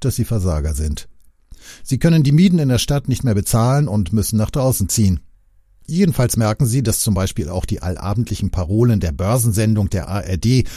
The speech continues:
über den immer weiter steigenden dax und das damit insinuierte Blühen und Wachsen des Wohlstands nicht dem entspricht, was sie an wirtschaftlichen Zuwächsen für sich und ihre Kinder vermerken können.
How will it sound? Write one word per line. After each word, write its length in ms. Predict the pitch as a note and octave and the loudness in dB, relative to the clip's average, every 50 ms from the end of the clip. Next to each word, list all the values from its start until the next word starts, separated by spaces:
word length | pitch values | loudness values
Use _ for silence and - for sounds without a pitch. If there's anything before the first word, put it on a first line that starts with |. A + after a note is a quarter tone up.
| - - - - | -12 -14 -8 -2
über 160 | F#3+ F#3+ E3 | 0 2 2
den 120 | D3+ D#3+ | 2 2
immer 400 | - - G3+ G#3 E3 E3 C#3+ G#2+ | 2 4 6 6 6 6 4 2
weiter 320 | A#2 C#3+ D3 - - A#2+ - | 0 0 -2 0 0 -2 -2
steigenden 600 | - - - B2 B2+ B2 A2+ A#2 - G#2+ F#2+ D#2+ | -2 -2 -2 -2 -2 0 -2 -2 -2 -2 -2 -2
dax 380 | - A2 - - - - - - - - - - - - - | -4 -4 -4 -4 -4 -4 -4 -6 -8 -14 -16 -18 -18 -10 -2
und 380 | - A#2+ B2 G#2+ - - - A#2+ | 2 2 2 2 0 -2 -2 -2
das 180 | A2 - - | -2 -2 -2
damit 420 | - C3 C#3 E3 E3 D#3 D3+ - - | -2 0 0 2 2 2 2 0 -2
insinuierte 800 | - D3 D3 D3 - - C#3+ B2+ B2 B2+ B2+ B2+ A2+ - A2+ F#2+ | 0 0 2 2 2 4 4 4 4 4 2 2 2 2 0 0
Blühen 480 | F#2 G#2+ C3+ D3 D3 D#3+ E3 D#3+ D#3 | 2 4 6 6 6 6 6 4 4
und 280 | - - G#2+ G2 - - | 2 0 -2 -2 -2 -4
Wachsen 300 | G#2+ - - - C3+ A#2 | -4 -2 -2 -2 0 0
des 200 | F#2+ - - G#2+ | -2 -2 -2 0
Wohlstands 600 | G#2+ A#2+ B2+ A#2+ - - A#2 A2+ A#2 G#2+ - - | 0 2 0 0 0 0 2 2 2 0 0 0
nicht 320 | B2+ B2 B2 - - - C3+ | 0 0 0 -2 -6 -4 0
dem 220 | B2 B2 C3 - | 0 0 0 0
entspricht, 680 | C3 C3+ A2+ - - - C#3 C#3 C3 - - - A#2 | -2 -4 -4 -4 -2 0 2 2 2 0 -4 -6 -4
was 140 | A2+ G#2 F2+ | -2 -2 0
sie 300 | G2 F2 C3 D3+ E3+ - | 0 0 0 0 -2 -4
an 200 | - D#3 D#3+ D3+ | -4 -4 -2 -2
wirtschaftlichen 640 | D#3+ D#3 - - D#3+ C#3 - - A#2+ - - D#3+ - | -2 -2 -2 -2 -4 -4 -4 -6 -6 -2 -2 -2 -2
Zuwächsen 500 | - E3+ D#3 B2+ C#3+ C3 - - C#3 A2+ | 0 -2 -2 0 0 -2 -2 -2 -2 -2
für 160 | - A#2 G2 | 0 0 -2
sich 420 | D#2+ E2 G2+ C3 D#3 - - - | 0 2 2 0 0 -2 -6 -10
und 160 | - D#3 - - | -10 -8 -6 -2
ihre 140 | D#3 D3 C3 | -2 -2 -2
Kinder 520 | - - C#3+ B2+ B2+ B2+ C3 C#3 D#3 D3 - | 0 2 2 4 4 2 2 0 0 -2 -6
vermerken 520 | - - D#3 D3+ B2 G#2+ E2+ - - D#2 | -6 -6 -4 -4 -2 -4 -4 -4 -6 -6
können. 280 | - - E2+ D2+ C#2+ - | -4 -4 -4 -4 -4 -6